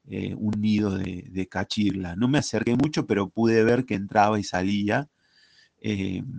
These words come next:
y, y lo, y vi de lejos que el, el nido es, es pequeño, eh, y lo hace entre unos pastos más altos, ¿eh? Entonces,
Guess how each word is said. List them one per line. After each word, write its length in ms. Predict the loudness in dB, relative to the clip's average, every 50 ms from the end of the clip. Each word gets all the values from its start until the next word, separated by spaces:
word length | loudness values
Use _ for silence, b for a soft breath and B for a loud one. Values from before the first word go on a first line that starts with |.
| -12 -14 -16 -20 _ _ _
y, 640 | -8 -6 -4 -4 -4 -4 -6 -8 -8 -10 -12 -14 -14
y 220 | -14 -12 -10 -10 -8
lo, 180 | -8 -8 -10 -8
y 140 | -8 -8 -6
vi 240 | -4 -4 -4 -2 -2
de 120 | 0 0
lejos 380 | 0 -2 -2 -2 -4 -4 -4 -4
que 160 | -6 -8 -6
el, 200 | -6 -8 -10 -12 -10
el 160 | -8 -6 -2
nido 400 | -2 0 0 2 2 0 0 -2
es, 300 | -4 -8 -10 -14 -18 _ _ _ _ _ _ _ _ -8
es 180 | -6 -6 -6
pequeño, 720 | -4 -2 -2 0 0 2 0 2 2 2 0 0 0 -2 -4 _ _ _ _ _ _ _ _ _ _
eh, 400 | -10 -6 -4 -4 -4 -4 -4 -6 -6
y 200 | -6 -4 0 2
lo 160 | 4 4 4
hace 480 | 4 4 2 2 2 2 2 2 0 -2
entre 580 | -4 -4 -6 -6 -6 -4 -4 -4 -6 -8 -10 _ _ _ _ -6
unos 280 | -4 -2 -2 -2 -4
pastos 380 | -4 -6 -6 -6 -6 -10 -8 -6
más 220 | -6 -6 -2 0
altos, 580 | 0 2 0 0 -4 -8 -14 -16 -16 -18 -20 -16 -12
¿eh? 120 | -10 -10
Entonces, 640 | -10 -10 -10 -10 -10 -10 -8 -6 -6 -8 -8 -10